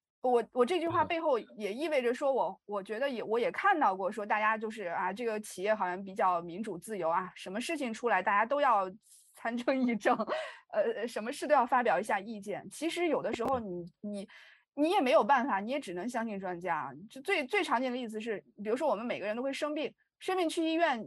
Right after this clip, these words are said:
Speaker 1: 你要跟医生 battle 吗？医生说要这么治，你说我觉得你不对，我有别的治疗方法，你不会嘛？你，你所能做的无非就是多找几个医生，多听听，然后，然后还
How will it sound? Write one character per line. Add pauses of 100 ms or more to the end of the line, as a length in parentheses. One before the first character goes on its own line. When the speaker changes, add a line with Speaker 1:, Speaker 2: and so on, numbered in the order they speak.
Speaker 1:
你
要
跟 (160)
医
生
battle
吗？ (260)
医
生
说
要
这
么
治，
你
说
我
觉
得
你
不
对，
我
有
别
的
治
疗
方
法， (300)
你
不
会
嘛？ (540)
你， (200)
你
所
能
做
的
无
非
就
是
多
找
几
个
医
生，
多
听
听， (880)
然
后，
然
后
还